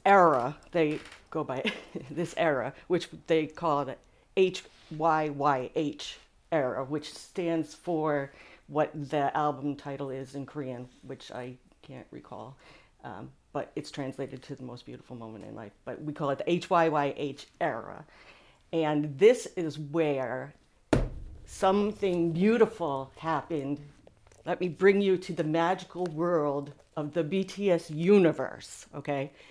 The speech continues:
This, it's a fictional timeline based on them, but not actually about them.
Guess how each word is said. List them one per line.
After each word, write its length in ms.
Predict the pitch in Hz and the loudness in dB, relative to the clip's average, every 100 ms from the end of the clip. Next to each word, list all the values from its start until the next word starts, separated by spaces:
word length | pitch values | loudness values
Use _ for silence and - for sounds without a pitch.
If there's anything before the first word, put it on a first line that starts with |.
| - - _ - | -20 -20 _ 6
This, 320 | 190 220 - - _ _ _ - | 8 8 2 -14 _ _ _ 2
it's 180 | 190 - | 2 2
a 40 | 160 | -2
fictional 640 | - 240 - 247 208 190 | 2 2 2 0 0 0
timeline 960 | - - 208 214 202 160 160 151 151 151 _ _ _ 131 - | -6 -8 -4 -4 -2 -2 -2 -2 -6 -8 _ _ _ -10 2
based 420 | 190 254 226 - 185 | 4 4 0 -6 -2
on 560 | 170 160 156 151 156 - _ _ _ _ _ _ _ _ _ _ _ _ | 0 2 0 0 -4 -8 _ _ _ _ _ _ _ _ _ _ _ _
them, 560 | 147 160 147 139 147 135 - | 0 2 4 4 0 -2 2
but 300 | 160 - - 147 | 4 4 -2 0
not 500 | 160 165 156 - - _ - | 4 4 4 0 -8 _ -4
actually 420 | 160 143 - 143 | -2 -2 -6 -10
about 340 | 131 135 123 - | -6 -6 -6 -8
them. 220 | 85 | -12